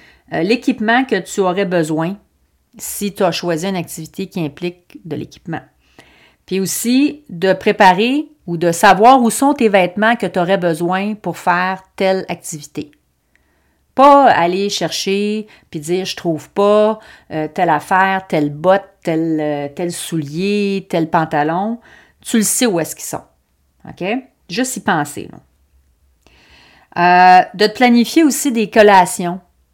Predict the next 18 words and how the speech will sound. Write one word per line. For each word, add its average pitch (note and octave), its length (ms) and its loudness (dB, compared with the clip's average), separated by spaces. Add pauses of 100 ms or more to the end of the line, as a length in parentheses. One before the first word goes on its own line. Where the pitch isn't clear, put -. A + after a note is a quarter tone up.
(200)
Euh, E3+ 220 -6
puis E3 180 -14
de F3 140 -4
savoir G#3 580 2
si - 160 -10
t'as G#3+ 140 0
besoin G#3+ 640 0
de, E3+ 1160 -2 (440)
de, F3 340 -4
de, D#3+ 400 -2
de, - 0 -
de, D#3+ 160 -6
d'un E3 240 -6
aliment F3 420 -2
qui G3 440 -4
est, F3+ 60 0
euh, D#3+ 120 0
soutenant, F3+ 640 -4